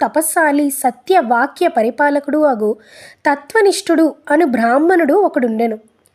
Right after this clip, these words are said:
ఒకనాడ బ్రాహ్మణుడు తీర్థయాత్రాసక్తుడై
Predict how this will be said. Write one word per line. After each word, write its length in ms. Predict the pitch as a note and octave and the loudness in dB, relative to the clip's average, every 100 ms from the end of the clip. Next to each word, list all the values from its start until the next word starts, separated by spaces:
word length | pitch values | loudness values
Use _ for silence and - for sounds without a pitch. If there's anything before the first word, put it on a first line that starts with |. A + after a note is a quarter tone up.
| _ _ _ _ E4 | _ _ _ _ -4
ఒకనాడ 580 | F#4+ F4+ C4+ C#4 G4 F#4 | 0 2 2 2 2 0
బ్రాహ్మణుడు 800 | A#3+ A#3 D4 F#4+ E4+ B3+ G#3+ - _ _ _ - | 0 2 4 4 4 2 0 -4 _ _ _ 0
తీర్థయాత్రాసక్తుడై 1500 | D4+ E4 D#4 G4 F#4 F4+ F#4 F4+ F4+ E4 - C#4+ A4 D#4 | 2 2 2 2 2 0 0 0 2 -2 -2 0 0 -2